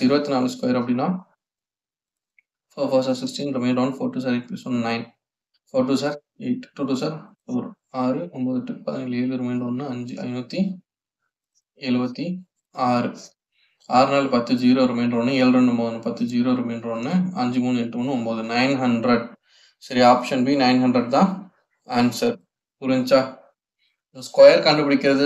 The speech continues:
ஸ்கொயர் ரூட் கண்டுபிடிக்கிறது எல்லாத்துக்குமே ஷார்ட்கட்ஸ் இருக்குது. So, அதெல்லாம் வந்துட்டு நம்ம கிளாஸ் வீடியோஸ் நம்ம போடும்போது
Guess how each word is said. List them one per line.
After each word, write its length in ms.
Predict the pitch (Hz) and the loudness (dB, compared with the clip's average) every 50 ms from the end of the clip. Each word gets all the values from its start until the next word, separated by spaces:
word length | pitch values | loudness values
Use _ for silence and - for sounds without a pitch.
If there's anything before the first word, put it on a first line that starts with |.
| 147 143 | 0 0
ஸ்கொயர் 280 | - - 139 143 151 147 | 4 6 6 6 6 4
ரூட் 180 | 147 143 - 143 | 0 -2 -2 -2
கண்டுபிடிக்கிறது 500 | 131 131 127 127 127 127 127 131 127 135 127 123 | 0 2 2 2 4 4 4 4 6 6 6 8
எல்லாத்துக்குமே 380 | 131 139 143 143 143 151 160 - | 8 8 8 6 2 -6 -6 -2
ஷார்ட்கட்ஸ் 480 | - 135 127 127 - - 143 - - - | 0 0 0 0 0 -4 -6 -6 -4 -2
இருக்குது. 340 | 123 127 120 131 123 120 123 - - - - _ _ _ - - - - _ _ - | 0 0 0 0 2 2 2 0 -2 -6 -16 _ _ _ -20 -20 -20 -20 _ _ -6
So, 40 | - 127 | -2 4
அதெல்லாம் 380 | 127 131 127 131 143 160 156 147 | 6 6 6 6 6 4 4 4
வந்துட்டு 220 | 143 139 143 147 156 | 4 2 0 2 2
நம்ம 140 | 156 139 123 117 117 113 - | 2 2 2 2 0 -2 0
கிளாஸ் 280 | 131 123 139 170 175 156 147 143 | 4 6 6 6 6 4 2 4
வீடியோஸ் 340 | 143 143 143 147 143 - - - - - - | 4 4 4 2 2 0 -8 -10 -12 -12 -8
நம்ம 120 | 139 131 127 123 131 | -4 -4 -4 0 0
போடும்போது 380 | 135 135 135 131 131 127 127 | 0 0 2 2 2 2 4